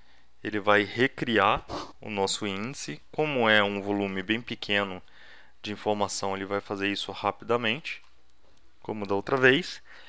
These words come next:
só que dessa vez eu vou tá enviando pra ele um outro recurso de sugestor pra ele poder dar sugestões enquanto a gente digita, tá? Bom, já terminou. E agora a nossa sugestão dele tá funcionando.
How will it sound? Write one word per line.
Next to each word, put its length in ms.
só 200
que 100
dessa 320
vez 400
eu 80
vou 180
tá 380
enviando 500
pra 240
ele 400
um 180
outro 220
recurso 560
de 220
sugestor 720
pra 180
ele 140
poder 420
dar 240
sugestões 880
enquanto 360
a 20
gente 180
digita, 400
tá? 160
Bom, 80
já 160
terminou. 580
E 140
agora 580
a 120
nossa 240
sugestão 460
dele 140
tá 100
funcionando. 460